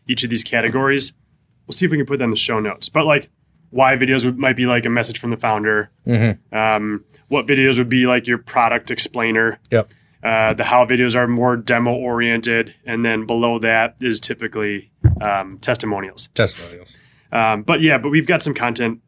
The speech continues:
Speaker 1: somewhere that kind of connects, 'cause there's hundreds of different types of videos and they all fit in different places along this journey.
Speaker 2: Yeah. So I think ideally, um, even though it felt a little bit rushed on, on our end, I,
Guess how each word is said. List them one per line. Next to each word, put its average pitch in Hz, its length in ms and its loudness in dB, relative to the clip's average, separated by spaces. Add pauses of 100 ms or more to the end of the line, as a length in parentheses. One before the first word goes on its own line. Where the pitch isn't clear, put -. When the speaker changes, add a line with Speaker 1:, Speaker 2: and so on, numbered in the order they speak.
Speaker 1:
somewhere 107 420 -2 (220)
that 107 260 -4 (340)
kind 113 160 -4
of - 80 -8
connects, - 460 -2 (320)
'cause 170 120 4
there's 180 280 4 (680)
hundreds 175 300 2
of 135 40 0
different 131 180 -2
types 131 180 -2
of 120 80 -4
videos 123 400 2
and 123 80 2
they 131 40 2
all 123 120 4
fit 131 240 -2
in 117 160 -2
different 113 260 -6
places 107 380 -4
along 104 300 -4
this 98 120 -6
journey. 98 380 -10 (280)
Speaker 2:
Yeah. 90 120 -10 (400)
So 151 180 4
I 135 80 4
think 190 340 2
ideally, 113 880 2 (600)
um, 104 640 4
even 131 200 4
though 117 100 6
it 107 60 0
felt 120 220 4
a 107 60 2
little 117 200 4
bit 104 140 -2
rushed 98 320 0
on, 101 260 -2
on 101 140 -6
our 104 180 4
end, 101 280 2 (340)
I, 117 60 2